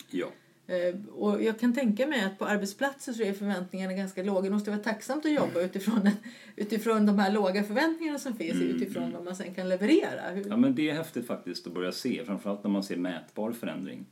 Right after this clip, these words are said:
Speaker 1: Inte bara se teknik som används och nyttjas, utan ser att det har lett till, till beteendeförändringar och det har lett till, till någon typ av värde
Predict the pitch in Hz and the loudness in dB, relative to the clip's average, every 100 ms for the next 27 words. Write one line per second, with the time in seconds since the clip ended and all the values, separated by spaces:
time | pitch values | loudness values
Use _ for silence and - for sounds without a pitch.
0 | _ - _ - 98 101 98 92 92 92 | _ -20 _ -4 -4 -2 0 0 0 -4
1 | 85 - 87 87 82 - 87 87 80 80 | -4 -6 -10 -8 -10 -8 -8 -6 -6 -6
2 | 80 85 - 80 87 85 82 - 101 85 | -8 -10 -10 -12 -10 -10 -8 -4 -2 -2
3 | 82 - 82 82 87 104 - - 87 80 | -6 -8 -8 -6 -4 -6 -10 -8 -6 -6
4 | 78 71 - 73 - 76 71 - 73 80 | -8 -12 -12 -10 -8 -8 -10 -10 -10 -10
5 | 73 107 101 - 92 82 80 73 - - | -10 -8 -10 -8 -8 -6 -8 -10 -14 -14
6 | 78 71 71 - - _ _ _ _ - | -12 -10 -12 -16 -20 _ _ _ _ -6
7 | 82 80 82 80 76 76 73 - 73 76 | -4 -4 -8 -10 -10 -10 -10 -12 -14 -6
8 | 98 76 80 131 | -6 -6 -8 -10